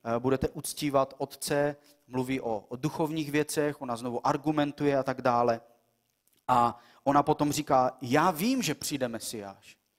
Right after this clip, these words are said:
A Ježíš říká: „Zrovna se na něj díváš.“ A pak víme, že ten příběh pokračuje, ta žena byla zachráněná, pozvala prostě celou vesnici, byla to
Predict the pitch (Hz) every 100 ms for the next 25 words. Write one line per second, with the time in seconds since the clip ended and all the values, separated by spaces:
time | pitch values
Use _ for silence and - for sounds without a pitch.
0 | _ _ 110 113 117 127 - 117 110 107
1 | 110 123 156 156 131 131 123 120 104 101
2 | 90 - _ _ _ _ _ _ _ _
3 | _ _ _ - 127 123 170 151 190 185
4 | 170 175 160 - 143 127 165 185 175 180
5 | 185 180 190 185 - _ - 127 143 143
6 | 135 120 123 - 165 160 160 156 151 156
7 | 147 139 139 127 127 123 - - 131 117
8 | 147 - 156 151 151 147 135 127 127